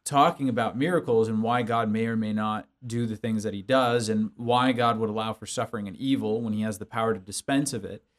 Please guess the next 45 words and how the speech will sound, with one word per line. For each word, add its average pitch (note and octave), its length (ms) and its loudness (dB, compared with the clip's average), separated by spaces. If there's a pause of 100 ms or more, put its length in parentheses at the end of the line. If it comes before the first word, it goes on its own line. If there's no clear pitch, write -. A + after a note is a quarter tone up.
(520)
And D3 120 0
he D#3+ 60 2
said, D#3+ 280 -2
you E3+ 80 -2
know, B2+ 340 0
"There D#3+ 240 8
are D3 380 6 (520)
theological E3+ 600 10
reasons C3 380 4
that B2+ 100 4
I B2 60 2
could A#2+ 140 -8
give G#2+ 200 -2
you G#2+ 140 2
of G#2 120 -4
what A2+ 300 -2 (160)
can C3 180 -4
come C3 200 -2
about A2+ 440 -2 (100)
through C#3+ 160 -2
pain B2+ 240 2
and C3 100 -2
suffering, C3 500 -2
why A2+ 160 0
God A2 260 -2
would G#2+ 100 -2
allow G#2+ 400 -2
pain B2+ 260 -4
and A#2+ 100 -4
suffering." B2 380 -4
You A2+ 80 -6
go A2 120 -2
through G#2+ 160 -12
Romans G#2 320 -6
eight C3+ 300 0 (400)
and A#2+ 120 -2
see C3 140 -2
that A2+ 180 0
God A#2 480 0 (120)
allows A#2+ 420 2
for A#2+ 120 -10
pain A#2+ 180 -2
and A2+ 100 0
suffering A#2+ 640 -2
as A2+ 220 -6